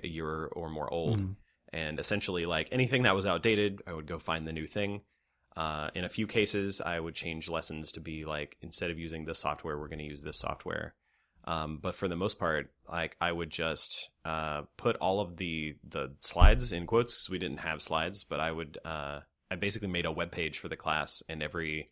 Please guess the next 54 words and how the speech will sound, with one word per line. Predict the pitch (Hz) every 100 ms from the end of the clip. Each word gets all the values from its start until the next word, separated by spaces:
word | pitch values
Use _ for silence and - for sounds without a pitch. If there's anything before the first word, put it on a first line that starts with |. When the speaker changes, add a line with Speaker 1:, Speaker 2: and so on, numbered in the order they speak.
| _ _ -
Speaker 1:
every | - 113 110
week, | 107 110 -
like, | 92 78
Sunday | - 107 92
night | 90 87 85
or | 85
Monday | 87 80
morning, | 80 82 82 78 78 80
all | 90 95 92
of |
the | 92
notes | 82 80 - -
would | - 90
appear, | - - 78 76 -
and | 90 80
that | 82
would | 82 78 -
be | 85
what | 76 73
I | 71
would | 71
teach | - -
from. | - - - _ _ - - -
And | -
so | 101 98
we | 95
would | 92 85 -
treat | - 104 82 -
the |
morning, | 87 87 85 80 80 78 - -
uh, | 78 73 73 73
like | 78 78
I |
would | 80 78
do | 82
an |
hour. | - 123 117 110 110 - _ _ _ _ -
We | 127
would | 107
get | 95
a | 85
break, | 107 107 - - _
do | - 85 82 82 69
a |
little | 90 87
bit | 82
more, | 82 82 80 80 78 -
and | 82
then | 80 76 76 - 82
we |
usually | 80 85
break | 76 82 -
for | 85
lunch. | 98 101 92 -